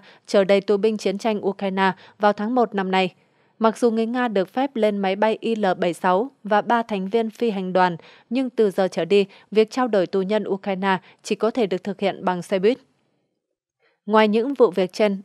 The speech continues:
Ukraine cũng tự đào thêm một số lỗ hổng quan liêu mới. Ví dụ, vài ngày trước khi chiến tranh bắt đầu, Bộ Quốc phòng Ukraine đã điều động một số lượng lớn lực lượng tới khu vực Kiev mà không xây dựng kế hoạch hay tìm hiểu kỹ lưỡng về động thái của quân đội Nga.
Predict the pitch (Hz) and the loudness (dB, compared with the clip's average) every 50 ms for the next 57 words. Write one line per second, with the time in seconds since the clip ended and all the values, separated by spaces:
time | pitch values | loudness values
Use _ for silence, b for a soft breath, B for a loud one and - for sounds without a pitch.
0 | - - 208 202 - 220 202 202 196 196 196 - 240 233 254 269 - 254 220 196 | -2 -2 -2 0 0 -2 0 2 0 0 0 0 -2 -2 -2 -2 -2 -2 0 0
1 | 208 202 196 196 - 247 247 240 214 196 180 - - - 190 196 220 233 - 262 | 0 -2 -2 -2 -2 -4 -4 -2 -2 -2 -2 -4 -4 -2 -2 0 0 0 0 0
2 | 240 196 175 165 - 208 202 202 190 190 180 180 180 180 196 269 302 b b b | 0 -2 -2 -2 -2 -2 0 0 0 -2 0 0 0 0 0 -2 -4 b b b
3 | b b b b 214 240 247 - 269 226 120 - 202 190 185 190 196 190 185 - | b b b b -2 -2 0 2 0 -2 0 0 -2 -2 0 -2 -2 -2 0 -2
4 | 262 269 - 226 202 - 190 185 190 - 240 220 202 208 240 262 - 185 185 175 | -6 -4 -4 -4 -2 -2 -4 -4 -4 -2 -2 -2 -2 -2 -4 -2 0 2 2 2
5 | 165 B B B B B 202 226 202 - - 285 269 - 208 185 175 - 185 196 | 2 B B B B B -2 -2 0 2 0 -2 2 2 2 2 2 -2 -4 -4
6 | - 208 196 185 185 190 185 180 B B B B - 240 233 262 240 208 190 208 | -2 -4 -4 -2 0 0 0 0 B B B B 0 0 2 4 2 4 4 2
7 | 185 - 190 185 185 - - - 202 220 247 262 - - 190 180 180 185 220 254 | 2 2 0 -2 -2 -2 -2 -2 -2 0 0 -2 -2 0 -2 -2 -2 -2 -2 -2
8 | 262 240 - 208 202 190 160 - _ _ - 190 196 190 - 254 208 190 - - | -4 -4 -2 0 0 0 0 -2 _ _ -4 -4 -4 -2 -2 -4 -4 -4 -6 -4
9 | - 185 165 226 262 - B B B B B - 202 202 196 - 269 247 233 - | -4 -2 0 0 -2 -2 B B B B B -2 -2 -2 0 -2 -6 -6 -4 -4
10 | 247 233 220 - 214 151 170 - 196 214 226 220 190 - _ _ - 233 233 226 | -4 -4 -2 -2 -4 -6 -4 -6 -6 -2 -2 -2 -4 -4 _ _ -6 -6 -4 -2
11 | 226 202 180 190 175 156 - - 196 208 220 196 214 262 285 _ _ _ - 214 | -2 -2 -2 -2 -6 -4 -4 -4 -2 0 0 0 0 -2 -6 _ _ _ -2 -2
12 | 208 180 208 190 165 - 190 185 185 190 196 - 202 - - 202 185 180 - - | 0 2 0 -2 -2 -2 -4 -4 -4 -4 -2 -4 -4 -2 -2 -4 -2 -2 -4 -2
13 | 185 190 190 180 | 0 0 0 0